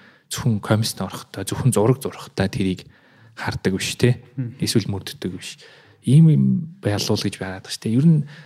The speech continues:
Speaker 1: бодоод тахт ингээд нэг жижиг юмнаас л харагддаг юм да. Одоо ингээд бид нар галын стандарт гэд ярьдаг. Э, тэгэнгუთ, э, байх ёстой стандартыг бид нар хийдэг. Хийхээс өөр арга байхгүй. Тэгээ энэ онцгой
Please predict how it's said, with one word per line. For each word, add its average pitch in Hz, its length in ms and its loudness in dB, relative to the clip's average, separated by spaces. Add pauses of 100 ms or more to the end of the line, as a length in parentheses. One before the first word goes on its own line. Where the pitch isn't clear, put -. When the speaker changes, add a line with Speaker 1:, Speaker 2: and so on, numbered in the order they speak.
(160)
Speaker 1:
бодоод 139 240 2
тахт - 180 -4
ингээд 113 200 0
нэг 110 100 -4
жижиг 139 320 2
юмнаас 147 220 8
л - 100 -6
харагддаг 104 340 -6
юм 104 140 0
да. 98 100 -2
Одоо 110 160 -4
ингээд 107 220 0
бид 113 140 -6
нар 123 120 0 (640)
галын 123 340 4
стандарт - 600 4
гэд 101 200 2
ярьдаг. 95 380 0 (340)
Э, 107 560 2
тэгэнгუთ, 139 500 6 (760)
э, 104 240 -2
байх 139 320 4
ёстой - 300 -4
стандартыг 104 800 -2
бид 95 160 -4
нар - 100 -6
хийдэг. - 360 4 (240)
Хийхээс 117 340 -2
өөр 98 100 -2
арга 101 240 -4
байхгүй. - 400 -10 (400)
Тэгээ 104 160 -2
энэ - 40 -6 (440)
онцгой 107 300 2